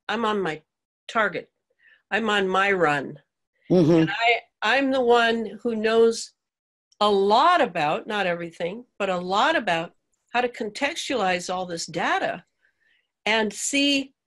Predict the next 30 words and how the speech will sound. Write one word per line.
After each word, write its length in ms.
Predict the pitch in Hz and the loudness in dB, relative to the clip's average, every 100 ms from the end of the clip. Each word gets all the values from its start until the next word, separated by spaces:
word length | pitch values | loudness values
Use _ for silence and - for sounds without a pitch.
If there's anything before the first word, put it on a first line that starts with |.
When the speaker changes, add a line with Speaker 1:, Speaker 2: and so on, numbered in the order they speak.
| _ _ _ - | _ _ _ -18
Speaker 1:
how 420 | - 254 285 311 | -2 0 2 2
this 280 | 240 202 - | 0 2 0
intricate 500 | 262 269 247 240 165 | 2 0 0 -4 -2
web, 520 | 202 226 214 156 165 _ _ _ _ _ _ - | -2 2 0 -2 -8 _ _ _ _ _ _ -12
you 60 | |
know, 140 | 190 170 | -4 -4
the 120 | 190 | -2
World 280 | 220 247 233 | 2 4 2
Wide 320 | 226 226 220 | 2 0 0
Web, 480 | 214 226 220 220 202 _ _ _ - | 0 2 2 2 -2 _ _ _ -4
the, 320 | 190 180 175 | -2 0 -2
uh, 380 | 175 170 165 160 170 | 0 0 0 -2 -4
the, 320 | 170 156 - | -6 -6 -8
uh, 220 | 135 107 | -8 -8
Skynet, 800 | - - - 208 214 220 220 220 214 | -10 -10 -2 0 2 2 0 -2 0
whatever 300 | 240 311 349 | 2 2 0
you 120 | 330 | -2
wanna 180 | 302 277 | -2 -4
call 420 | - 247 254 294 | -2 0 2 0
it, 220 | 151 156 - _ _ _ _ | -2 -4 -12 _ _ _ _
has 200 | 226 226 | -2 -2
been 300 | 220 220 226 | 0 2 2
set 320 | 220 - 254 254 | 0 0 2 2
up 180 | 254 254 | 0 0
around 500 | 190 190 214 240 190 | -2 0 2 2 0
us. 500 | 131 - - - - _ | -4 -6 -10 -10 -14 _
Speaker 2:
Mm-hmm. 360 | 143 147 165 - _ 208 | 2 4 4 0 _ -6
Speaker 1:
And 200 | 214 196 | -6 -2
now 440 | 226 269 311 285 - | 0 2 2 0 0
I'm, 380 | 220 226 214 | -2 -2 -4